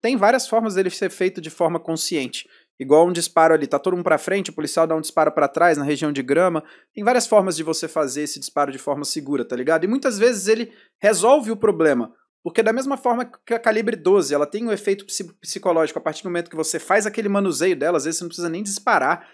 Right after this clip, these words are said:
só de fazer o manuseio, pá, e tal, você já dá um impacto psicológico na pessoa,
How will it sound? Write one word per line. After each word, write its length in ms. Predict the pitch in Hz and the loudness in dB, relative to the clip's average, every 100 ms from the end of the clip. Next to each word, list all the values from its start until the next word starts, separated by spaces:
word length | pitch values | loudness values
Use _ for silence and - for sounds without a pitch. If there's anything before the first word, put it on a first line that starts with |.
| _ | _
só 160 | - - | -4 -2
de 100 | - | -2
fazer 300 | 226 165 202 | -4 0 0
o 60 | |
manuseio, 640 | 196 196 170 127 170 190 - | -2 -4 -4 -2 -2 -2 -2
pá, 220 | 151 170 | 0 0
e 60 | 160 | 0
tal, 200 | 151 165 | -2 0
você 140 | 170 | -2
já 140 | 165 | -4
dá 180 | 151 151 | 0 2
um 100 | 214 | 0
impacto 340 | 196 165 165 - | -2 0 0 -4
psicológico 380 | - 147 147 147 | -6 -2 -2 -4
na 40 | |
pessoa, 480 | 131 120 214 190 110 | -6 -2 2 2 0